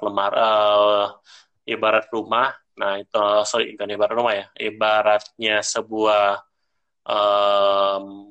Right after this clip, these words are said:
robot gitu kan. Nah, eh, database itu ibarat kayak otaknya gitu, eh, kayak, eh, tempat, eh, memorinya disimpan gitu kan. Jadi data-data semua ada di database. Nah, itu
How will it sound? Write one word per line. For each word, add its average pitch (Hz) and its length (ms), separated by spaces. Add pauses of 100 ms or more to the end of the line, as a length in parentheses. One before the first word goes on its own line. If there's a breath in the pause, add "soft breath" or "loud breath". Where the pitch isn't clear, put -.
robot 107 400
gitu 101 240
kan. 107 320
Nah, 101 320
eh, - 320
database 107 560
itu 139 160
ibarat 110 400
kayak 101 320 (400 soft breath)
otaknya 110 640
gitu, 98 240
eh, 98 320
kayak, 101 640 (400 loud breath)
eh, 110 160
tempat, 117 400
eh, 107 400
memorinya 110 560
disimpan 104 640
gitu 95 160
kan. - 240
Jadi 110 240
data-data 107 480
semua 120 320
ada 110 80
di 101 160
database. 104 560
Nah, 104 160
itu 131 320